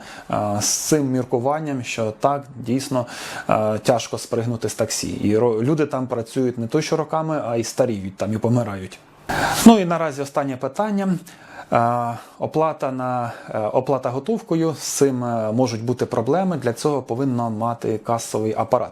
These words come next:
Ні, ніяких проблем насправді з оплатою, е, ні картою, ні готівкою немає, тому що,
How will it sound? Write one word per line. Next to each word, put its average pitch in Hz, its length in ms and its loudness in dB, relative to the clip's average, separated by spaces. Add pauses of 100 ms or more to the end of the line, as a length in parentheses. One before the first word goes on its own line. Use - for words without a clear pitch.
Ні, 139 220 0 (100)
ніяких 135 280 0
проблем 120 440 0 (160)
насправді 120 600 0
з - 260 -10
оплатою, 113 560 0 (540)
е, 113 240 4
ні 143 140 2
картою, 117 500 -4
ні 131 120 0
готівкою 113 680 -2 (120)
немає, 139 500 2 (360)
тому 139 240 6
що, 139 580 2